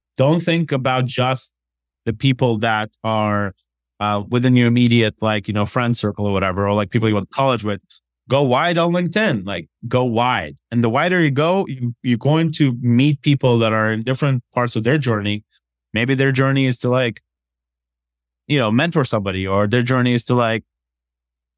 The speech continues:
like, grow something or make introductions, and th-, they'll help you. And, and that's, that, that was really interesting because I always thought, like, oh, you rely on, like, the people closest to you. But in reality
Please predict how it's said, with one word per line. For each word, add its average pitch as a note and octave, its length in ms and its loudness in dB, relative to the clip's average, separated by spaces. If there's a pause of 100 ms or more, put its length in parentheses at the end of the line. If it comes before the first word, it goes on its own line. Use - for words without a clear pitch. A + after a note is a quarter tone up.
(160)
like, A#2+ 200 -4 (180)
grow D3 240 2
something A2 580 -2
or G2+ 80 -4
make A#2+ 220 -2
introductions, A#2 560 -4
and A#2+ 120 0
th-, C3 140 -2
they'll D#3 180 0
help D#3+ 280 -2
you. - 80 -20 (140)
And, G#2+ 280 -6
and G#2+ 200 -10
that's, C#3+ 280 -4
that, D3+ 260 -2
that C#3+ 100 0
was F3+ 200 -2
really C3+ 220 0
interesting G#2+ 340 -6
because A#2 220 -2
I B2+ 100 0
always E3 200 0
thought, D3+ 180 0
like, B2+ 160 0
oh, C#3+ 100 2
you A#2+ 180 0
rely A#2+ 360 2
on, A#2+ 140 -4
like, G#2+ 260 -8
the A#2 80 -6
people A2 220 -4
closest D3+ 420 -2
to A#2+ 80 0
you. G#2 240 2
But A2+ 180 0
in A#2 80 0
reality B2 540 0